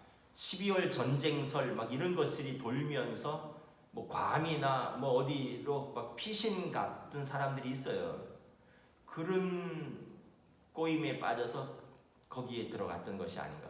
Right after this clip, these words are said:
그 이후에 이제 십이월 전쟁설이 이제 없어지니까,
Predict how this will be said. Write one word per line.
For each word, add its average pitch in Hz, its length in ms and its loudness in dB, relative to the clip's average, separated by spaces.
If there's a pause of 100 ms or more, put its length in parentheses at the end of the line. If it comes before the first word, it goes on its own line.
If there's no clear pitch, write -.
그 156 440 2
이후에 156 220 2
이제 104 560 -2
십이월 160 340 2
전쟁설이 120 1040 -2 (180)
이제 98 140 -4
없어지니까, 104 880 -2